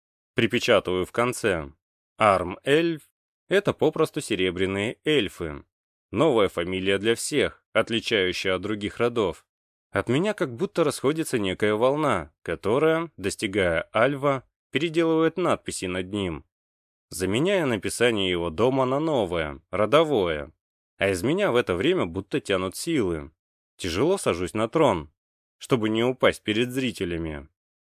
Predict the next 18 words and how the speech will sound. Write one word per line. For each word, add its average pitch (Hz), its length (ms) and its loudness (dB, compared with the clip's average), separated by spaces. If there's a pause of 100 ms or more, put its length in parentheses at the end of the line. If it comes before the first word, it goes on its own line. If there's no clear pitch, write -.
(140)
«Друг, 76 1500 -4 (800)
держись». 76 2250 -8 (440)
Совершенно 165 560 0
неожиданно 143 680 2
на 104 140 0
помощь 147 340 0
приходит 104 480 -2
вдруг 82 320 -4
оживший 87 440 -2
хранитель. 113 680 -2 (420)
Вливаю 110 560 2
в 95 60 -8
меня 90 300 -2
волшебство. 95 840 -2 (480)
Сразу 135 420 0
стало 117 320 0
гораздо 139 360 0
легче. 95 600 -4